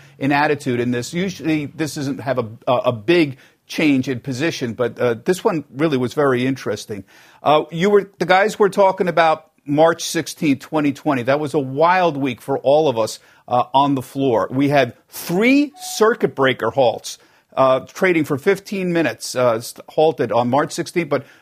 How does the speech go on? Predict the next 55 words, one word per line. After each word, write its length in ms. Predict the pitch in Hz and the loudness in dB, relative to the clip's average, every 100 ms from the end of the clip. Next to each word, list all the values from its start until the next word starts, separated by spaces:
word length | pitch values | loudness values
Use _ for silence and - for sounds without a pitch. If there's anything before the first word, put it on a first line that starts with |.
| _ - | _ -4
two 260 | 254 254 | 2 2
the 80 | 208 | 2
week 300 | 196 202 - | 0 -2 -2
before 540 | 165 - 208 226 165 | -6 -6 0 4 4
as 220 | 131 135 143 | 4 0 2
well 280 | 180 208 | 2 2
here. 340 | 160 123 113 - _ | 2 0 0 -2 _
So 180 | - 170 | -2 2
we'd 240 | 165 202 | 2 2
never 200 | 214 349 | 2 0
seen 240 | 302 226 220 | -2 -2 -2
anything 320 | 190 180 151 | 0 0 0
like 280 | 147 196 190 | 2 2 2
that. 120 | 143 | 2
We 100 | 151 | 2
were 100 | 139 | 0
dusting 320 | 175 185 180 | -2 -2 0
off 220 | 165 160 165 | 2 2 2
all 80 | |
those 200 | 156 135 | 0 -2
circuit 260 | - 190 185 | -2 -2 -2
breaker 360 | 131 135 131 120 | -2 -4 -2 -6
rules 380 | 127 127 135 - - _ | -4 -4 -6 -10 -20 _
frantically. 640 | - 175 202 175 135 139 | -4 -2 -2 -2 -2 0
The 100 | 143 | 0
Dow 220 | 143 165 | 2 2
was 100 | 185 | 2
down 320 | - 156 143 135 _ _ - | 2 2 2 -2 _ _ -2
twelve 220 | 202 180 | 0 2
point 180 | 175 127 | 0 2
nine 180 | 156 165 | 2 0
percent 320 | 165 175 156 | -4 -4 2
that 180 | 160 156 | 2 4
day. 140 | 160 | 0
It 60 | 165 | 0
was 100 | 135 | -4
the 60 | |
second 360 | 117 175 156 143 | -2 -2 -2 -2
biggest 360 | 151 143 - - | -2 -2 -6 -10
percentage 640 | 123 - 196 196 175 139 | -8 0 0 0 -4 0
loss 280 | 147 151 - | 0 0 2
ever, 300 | 139 147 160 - - | 2 2 -2 -6 -4
and 160 | 135 | 2
that's 240 | 147 151 - | 2 0 -4
what's 140 | 139 | -2
important. 440 | 135 - 120 113 131 | -2 0 0 2 0
The 60 | |
biggest 260 | 127 - - | 0 -2 -2
one 100 | 135 | -4
was 100 | 117 | -2
in 60 | 120 | -2
nineteen 340 | 123 123 120 | -2 -2 -2
eighty-seven, 460 | 113 110 147 127 110 | -2 -2 0 0 -2
of 80 | |
course. 260 | - 110 | -6 -6